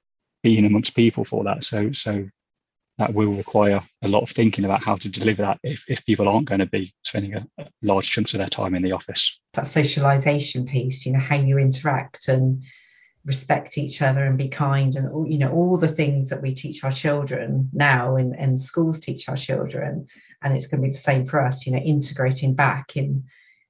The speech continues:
Speaker 2: you know, society, not necessarily conforming, but being able to feel comfortable with who you are and being able to socialise and interact with people and learn from people around you, like you said.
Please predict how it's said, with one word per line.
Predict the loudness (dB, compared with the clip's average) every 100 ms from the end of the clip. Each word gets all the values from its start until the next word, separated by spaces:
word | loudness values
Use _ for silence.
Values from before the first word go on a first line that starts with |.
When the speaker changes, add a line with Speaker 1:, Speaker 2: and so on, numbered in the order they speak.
| _
Speaker 2:
you | 0
know, | 0
society, | 0 -2 2 2 2 2
not | 0 0
necessarily | -2 -4 -4 -4
conforming, | -2 -2 2 2 2 0 0 0
but | -2 -2
being | -2 2
able | 0 0
to | -4 0 0 -2 _ _ _ _
feel | 0
comfortable | 2 -2 -4 -4 -2
with | -2
who | 0
you | 0 2 2
are | 2 0 2
and | 2 2 -2
being | -2 -2
able | -2 -4
to | -6
socialise | -6 -2 -4 -4 -4 -2 -2 -6
and | -6 -4
interact | -4 -4 -6 -6
with | -10
people | -8 -12 -10 -10 -10 -12 _ _ _ -2
and | 2
learn | 4 4
from | 2 -2
people | -2 -2
around | -2 0 0 -2
you, | -4 -6 -6 -12 _
like | -8 -8
you |
said. | -8 -8 -8 -12